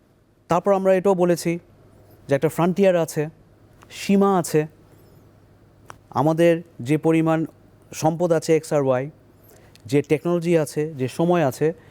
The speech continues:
একটা নির্দিষ্ট সীমারেখার বাইরে আমরা যেতে পারবো না। তাহলে সেই সীমারেখার বাইরে যে পয়েন্টগুলো আছে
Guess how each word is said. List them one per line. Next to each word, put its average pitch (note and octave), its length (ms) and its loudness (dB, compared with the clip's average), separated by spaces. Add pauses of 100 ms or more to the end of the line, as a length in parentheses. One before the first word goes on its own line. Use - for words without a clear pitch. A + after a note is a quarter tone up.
(240)
একটা C#3 240 -2
নির্দিষ্ট D#3 460 -2
সীমারেখার D#3 540 0
বাইরে C3 260 0
আমরা B2 240 0
যেতে C3+ 220 0
পারবো G2+ 280 -2
না। D#2+ 140 -12 (1800)
তাহলে F#3 360 0
সেই F#3 220 0
সীমারেখার F3 580 0
বাইরে C#3 360 0
যে E3+ 160 0
পয়েন্টগুলো E3 500 0
আছে C3 360 -2